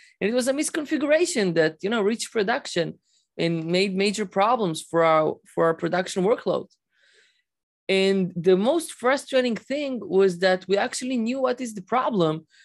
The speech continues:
but we had no ability of how to prevent it in the future. And we had to invent the tools to actually go and make sure that we don't make the same mistake again.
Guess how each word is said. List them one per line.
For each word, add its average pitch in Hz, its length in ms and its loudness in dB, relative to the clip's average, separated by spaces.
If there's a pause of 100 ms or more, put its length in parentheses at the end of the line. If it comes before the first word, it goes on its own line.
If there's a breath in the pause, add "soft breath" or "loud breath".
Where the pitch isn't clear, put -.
(120)
but 185 160 2
we 196 160 4
had 220 380 0 (480)
no 214 240 4
ability 233 560 0
of 185 120 2
how 185 200 0
to 220 100 -10
prevent 196 420 0
it 220 140 -8
in 185 80 -2
the 160 80 -6
future. 196 540 -6 (420 soft breath)
And 175 140 0
we 185 80 4
had 208 260 0 (640)
to 202 420 0
invent 190 580 -2
the 180 100 -4
tools 226 440 -4
to 185 120 -2
actually 202 460 -2
go 190 300 2
and 185 240 0 (240 soft breath)
make 190 220 0
sure 220 180 -4
that 190 220 -2
we 180 80 -2
don't 190 280 0
make 190 220 -2
the 180 80 -10
same 190 260 -2
mistake 214 340 -2
again. 226 400 -2